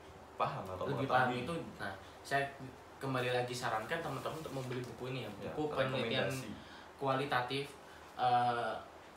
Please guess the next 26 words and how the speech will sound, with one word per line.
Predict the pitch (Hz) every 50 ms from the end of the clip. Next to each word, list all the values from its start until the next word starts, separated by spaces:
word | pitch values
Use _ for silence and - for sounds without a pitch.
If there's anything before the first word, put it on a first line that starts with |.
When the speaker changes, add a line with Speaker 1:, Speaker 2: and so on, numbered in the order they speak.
| - - - - - - - - - -
Speaker 2:
karya | - 139 135 131 139 143 139 135 135 131 - - - - - - -
dari | 123 127 120 127 127 127 127 127 127 127 127 127 - - - - - - -
Pak | 131 127 123 - - - - - - - - - - - - - - - -
Ridho | - 147 139 139 147 151
Alhamdi, | - - 131 131 127 127 131 139 160 -
kemudian | 139 135 135 131 135 123
Mas | 123 123 120 123
Sakir, | 170 190 185 - 147 147 139 110
ada | - - 131 123 123 120 117 113 110
Pak | - - 110
Suswanda, | - - 120 117 156 170 180 170 156 147 143 143 143 139 - -
Pak, | 113 107 - - - - - - - -
ada | - - - 117 -
Mas | 127 123 - -
Eko, | 180 - - 139 127 127 127
dan | 127 127 123 127 123 - - - - - -
yang | - 127 131
ada | 143 156
Pak | - 135 127 131
David | 127 120 120 160 160 - 117
ya. | 113 123 127 - - - - - - - - - - - 120
Eh, | 123 123 123 123 120 120 - -
ini | 135 147 175 185
teman-teman | 180 - 156 156 156 147 147 165 185 175
dapat | 156 135 127 - 151 151 147 - 151 147
beli | 139 131 131 135 151 175 202